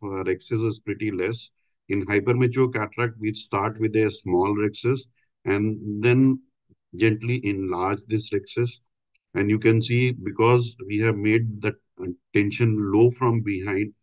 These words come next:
iris lens diaphragm has gone back we can achieve a good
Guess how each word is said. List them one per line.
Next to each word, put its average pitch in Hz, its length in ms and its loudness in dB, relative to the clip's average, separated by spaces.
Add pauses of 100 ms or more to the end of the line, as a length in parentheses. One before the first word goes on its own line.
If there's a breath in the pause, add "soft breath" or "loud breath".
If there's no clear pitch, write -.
(520)
iris 113 540 4
lens 113 320 2
diaphragm 101 540 -2
has 110 180 -2
gone 98 440 -4
back 90 260 -8 (460)
we 104 160 -2
can 113 160 2 (100)
achieve 117 380 0 (100)
a 95 140 2 (400)
good 113 120 4